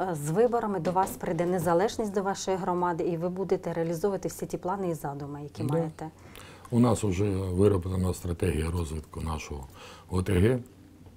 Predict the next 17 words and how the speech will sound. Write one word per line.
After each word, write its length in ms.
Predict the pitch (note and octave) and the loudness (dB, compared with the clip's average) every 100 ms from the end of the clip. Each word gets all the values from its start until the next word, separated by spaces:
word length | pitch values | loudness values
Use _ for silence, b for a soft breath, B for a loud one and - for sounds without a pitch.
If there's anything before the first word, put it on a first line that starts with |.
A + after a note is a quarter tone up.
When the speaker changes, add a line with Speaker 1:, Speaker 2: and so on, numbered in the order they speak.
| - | -2
Speaker 2:
Ми 140 | F#2+ | 2
над 180 | F#2 E2 | 2 2
цим 160 | F#2 D#2+ | 0 0
працюємо. 640 | F2+ - B2 B2 A#2 A2+ G#2+ B B B B - | -2 0 4 4 4 -4 -10 B B B B -8
Ми 220 | G2+ G2 G2 F#2 | -2 0 2 2
розуміємо, 440 | F#2+ G#2+ A2+ F#2 | 4 4 4 2
що 120 | - | 0
нам 180 | F2+ F#2 | 0 0
буде 200 | F2+ F2 | 0 -2
дуже 340 | F2 F#2+ D2+ D#2 | 0 0 0 -2
тяжко 380 | G2 F#2 - | -2 -2 -4
нам 140 | D#2+ D#2+ | -8 -6
починати, 640 | F2+ D#2+ F2 F#2+ F2 D#2 - B B - - | -8 -6 -4 -4 -6 -10 -12 B B -12 -4
тому 220 | F2+ F2 | -2 -2
що 140 | - | -2
у 60 | D#2+ | -2
нас 320 | F2 D#2+ - | -2 -4 -8